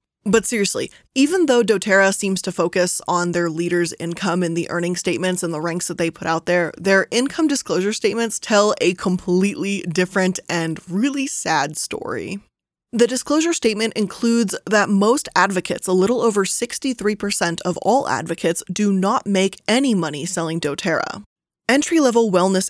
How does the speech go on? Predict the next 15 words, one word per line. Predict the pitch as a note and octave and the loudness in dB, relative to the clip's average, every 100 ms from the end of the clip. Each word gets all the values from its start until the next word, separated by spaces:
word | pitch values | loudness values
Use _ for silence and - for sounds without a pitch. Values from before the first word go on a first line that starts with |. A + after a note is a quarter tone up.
| - | 0
advocates | F3 F3 - F3 - | 0 0 0 0 0
account | F#3 - G3 C#3 | -6 -2 -2 -2
the | F3+ | -4
bulk, | D#3+ G3+ C3+ - | 0 2 0 -4
seventy-six | - G3 F#3+ G3 G3 F#3 - | -2 0 2 0 -2 -4 -4
percent, | F#3+ F3+ E3 D#3 - | -4 -2 -4 -4 -4
of | F3 | -2
the | E3+ | -2
company's | F3+ E3 E3+ D#3 - | -2 -4 -6 -8 -6
advocates. | E3 D#3 C3+ - - - - - _ _ | -6 -6 -6 -8 -8 -6 -8 -10 _ _
Only | G#3 A#3 A#3+ | 4 4 2
sixteen | A3+ - D4 - - C#4 C#4+ | 0 -4 -4 -6 -2 0 0
percent | - C#4 - F#3 F3 | -2 -6 0 0 2
of | - F3+ | 0 2
those | F#3 | 2